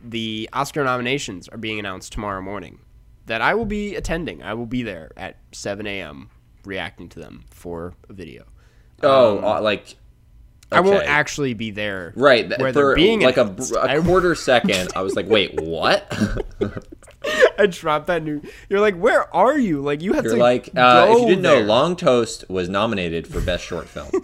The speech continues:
Speaker 1: <laughs> Yeah. Dude, crossing the fingers, going for that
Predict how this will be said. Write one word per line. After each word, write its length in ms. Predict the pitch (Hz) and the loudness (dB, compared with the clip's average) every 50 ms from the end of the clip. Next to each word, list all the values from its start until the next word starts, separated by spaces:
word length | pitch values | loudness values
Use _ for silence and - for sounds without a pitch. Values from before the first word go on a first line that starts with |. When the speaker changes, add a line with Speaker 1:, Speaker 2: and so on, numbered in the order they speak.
| - - | -6 -16
Speaker 1:
<laughs> 240 | - - 440 339 - | -20 -14 -14 -12 -8
Yeah. 380 | - 165 165 156 135 117 104 - - - - _ - - _ - - | -2 2 2 2 2 2 -2 -6 -14 -20 -20 _ -20 -20 _ -18 -8
Dude, 240 | 139 156 190 220 - - _ - | -2 -2 -2 -2 -2 -8 _ -10
crossing 380 | - - 143 135 156 - 214 202 | -4 -2 -2 -2 -2 -4 -6 -8
the 60 | 196 | -6
fingers, 600 | - 226 226 226 208 175 160 165 - - - - - _ - _ - - | -2 -2 -2 0 0 0 -2 -2 -4 -10 -14 -14 -18 _ -20 _ -18 -12
going 300 | - 127 131 156 170 180 | -8 -6 -4 -4 -4 -6
for 120 | 175 196 180 | -6 -6 -2
that 340 | 175 175 175 170 - - | 0 0 0 -2 -4 -8